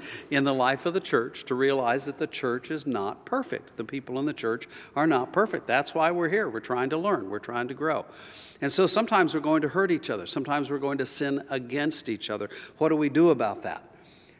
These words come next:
Jesus brings up the necessity of repentance. Repentance. We have to be able to admit when we have messed up and understand that we can be forgiven and then continue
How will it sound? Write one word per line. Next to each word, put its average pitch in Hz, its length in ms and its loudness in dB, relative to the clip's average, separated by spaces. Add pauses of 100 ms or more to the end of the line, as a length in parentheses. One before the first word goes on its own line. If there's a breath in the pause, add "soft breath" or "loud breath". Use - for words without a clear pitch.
Jesus 113 300 -8
brings 113 320 -4
up 113 140 -6
the 107 100 -10
necessity 113 680 -4
of 104 160 -8
repentance. - 840 -2 (580 loud breath)
Repentance. - 800 -6 (300 loud breath)
We 131 200 0
have 135 260 -2
to 120 80 -8
be 110 180 -4
able 101 180 -6
to 110 200 -8
admit 113 580 -2
when 151 160 0
we 151 160 0
have 147 140 -4
messed 143 340 -2
up 175 300 -2 (340 loud breath)
and 117 140 -4
understand 123 680 -2
that 131 100 -6
we 123 120 -6
can 113 180 -8
be 104 100 -8
forgiven 123 680 -6
and 123 220 -2
then 123 280 -2
continue 120 840 -6